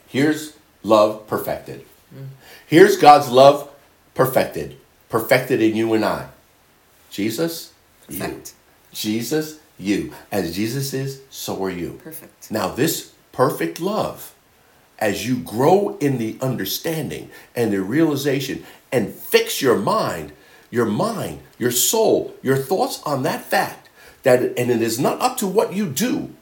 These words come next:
Speaker 2: Mm.
Speaker 1: or what you have to do or what you need to do, but it's about what God did by sending us Jesus, by providing Jesus, and by putting faith in him. Now,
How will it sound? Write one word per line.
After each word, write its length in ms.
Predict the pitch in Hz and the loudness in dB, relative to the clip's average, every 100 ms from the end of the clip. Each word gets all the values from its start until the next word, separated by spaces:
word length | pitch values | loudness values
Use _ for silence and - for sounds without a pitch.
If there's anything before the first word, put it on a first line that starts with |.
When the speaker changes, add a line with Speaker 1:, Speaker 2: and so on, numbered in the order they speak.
| _ 135 | _ -20
Speaker 2:
Mm. 180 | 147 147 _ _ _ _ _ _ _ - | -20 -20 _ _ _ _ _ _ _ 2
Speaker 1:
or 160 | 160 | 4
what 220 | 185 202 | 6 2
you 260 | 175 185 - - _ | 0 -4 -8 -20 _
have 280 | - 196 - | 0 0 0
to 80 | 123 | -4
do 400 | - 113 - - - | 0 0 0 -6 2
or 120 | 180 | 4
what 220 | 170 - | 4 2
you 80 | 190 | 0
need 300 | 190 247 262 | 0 0 0
to 80 | 180 | -2
do, 380 | 135 110 - - - _ _ _ _ - | 0 0 -2 -8 -18 _ _ _ _ -12
but 100 | 101 | -10
it's 160 | - | -8
about 420 | 92 101 101 - - _ - | -8 -6 -6 -8 -18 _ -10
what 220 | 117 - | -10 -8
God 320 | 107 107 120 | -10 -10 -14
did 280 | - 69 - - - - | -14 -14 -14 -20 -20 -16
by 120 | - | -12
sending 440 | - - 101 95 85 | -8 -6 -6 -6 -6
us 160 | 82 - | -8 -10
Jesus, 540 | 95 98 - - - - - | -8 -8 -10 -14 -18 -20 -18
by 120 | - 95 | -12 -10
providing 500 | 85 90 95 87 78 | -6 -6 -6 -6 -8
Jesus, 420 | 92 98 76 - | -8 -8 -10 -14
and 100 | 82 | -14
by 120 | 60 | -14
putting 300 | - 98 85 | -10 -10 -10
faith 320 | - 90 95 | -8 -8 -8
in 100 | - | -12
him. 220 | 95 92 - _ - - - | -12 -12 -14 _ -20 -20 -12
Now, 320 | 131 120 85 | -4 -2 -2